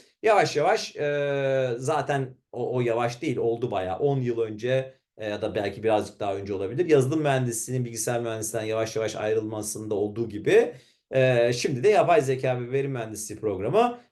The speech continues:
bilgisayar mühendisinden ayrılmaya, e, çalışıyor. Tabii ki bunlar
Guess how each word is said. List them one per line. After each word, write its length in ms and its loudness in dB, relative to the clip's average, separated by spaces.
bilgisayar 440 2
mühendisinden 680 -2
ayrılmaya, 760 0
e, 480 -2
çalışıyor. 540 0
Tabii 260 2
ki 180 -4
bunlar 420 4